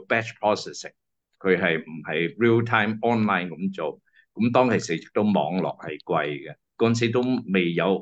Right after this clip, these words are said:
互聯網，互聯網只係喺大學裏邊用。咁我哋就，就算電話公司提供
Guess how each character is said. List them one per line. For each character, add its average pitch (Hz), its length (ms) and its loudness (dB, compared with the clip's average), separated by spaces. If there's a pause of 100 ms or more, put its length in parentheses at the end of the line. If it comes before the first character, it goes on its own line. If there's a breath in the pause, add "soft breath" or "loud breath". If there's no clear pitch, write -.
互 85 240 -6
聯 78 280 -4
網， 87 240 0
互 92 160 0
聯 80 260 -2
網 98 240 -4
只 - 160 -6
係 107 220 2
喺 92 200 -2
大 87 200 -2
學 82 160 -6 (120)
裏 90 80 -2
邊 85 220 -2
用。 78 260 -2 (560 soft breath)
咁 123 240 0
我 98 200 2
哋 90 240 4 (200)
就， 92 300 2
就 95 160 0
算 104 200 2 (260)
電 98 180 0
話 113 140 2
公 131 120 -8
司 135 120 -6
提 85 360 -2
供 139 440 2